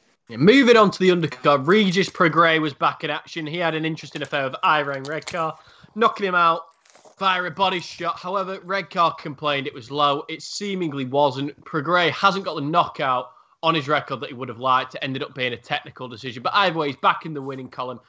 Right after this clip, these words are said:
And do you think he'll have a very close eye on the Josh Taylor, Jose Ramirez winner?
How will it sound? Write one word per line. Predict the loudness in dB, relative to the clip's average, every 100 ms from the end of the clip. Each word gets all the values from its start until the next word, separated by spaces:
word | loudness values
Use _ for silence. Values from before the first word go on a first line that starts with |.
| _ -12
And |
do | -8
you |
think | -2
he'll | 2 2
have | 2
a | 0
very | 0 0 2 0 -4
close | -4 -4 -4 -6
eye | 0 0 0 -4
on | -10
the | -10
Josh | -6 -6 -6
Taylor, | -10 -8 -6
Jose | -4 -4 -4 -4
Ramirez | -4 -4 -4 -4 -6
winner? | -10